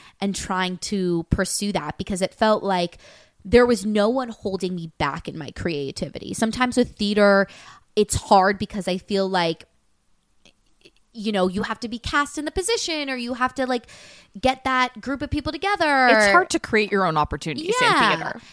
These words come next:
Speaker 1: Yeah. And so I thought, you know, I, I think with TikTok, it's nice because I can just, like, put my makeup on and press play and, or record and I can, like, go. So ever since then, I've been taking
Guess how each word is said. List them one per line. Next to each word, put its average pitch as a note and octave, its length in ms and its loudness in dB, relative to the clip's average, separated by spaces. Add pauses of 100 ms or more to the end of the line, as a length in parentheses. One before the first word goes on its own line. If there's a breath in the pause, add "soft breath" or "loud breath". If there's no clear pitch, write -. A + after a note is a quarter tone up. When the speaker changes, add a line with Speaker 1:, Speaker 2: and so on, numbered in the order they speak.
Speaker 1:
Yeah. D#4+ 260 4
And A#3 120 -4
so C4+ 140 0
I B3+ 100 2
thought, B3 440 2
you A#3 180 -6
know, G#3 160 -2
I, G3 180 -6
I G#3+ 60 -6
think A3+ 260 -10
with G3+ 120 -6
TikTok, B3 400 -6
it's G3 160 -10
nice B3 200 -6
because G3 440 -6
I G3+ 100 -4
can G3+ 160 -12
just, F#3+ 220 -6
like, F3+ 180 -8 (540 soft breath)
put A#3 140 -4
my A3 160 -2
makeup A#3 400 -2
on G#3 420 2
and G3 440 -6
press A3+ 280 -6
play A#3+ 640 -2
and, G3 320 -4
or F#3+ 160 -4
record G3+ 640 -2
and F#3 340 -8
I F#3+ 140 -2
can, G3 200 -8
like, F3+ 220 -8
go. F3+ 320 2 (300 loud breath)
So G#3+ 600 4 (220 loud breath)
ever B3+ 200 2
since B3+ 320 -4
then, G#3 240 0
I've F#3+ 160 -2
been G3 140 -2
taking G3 540 -4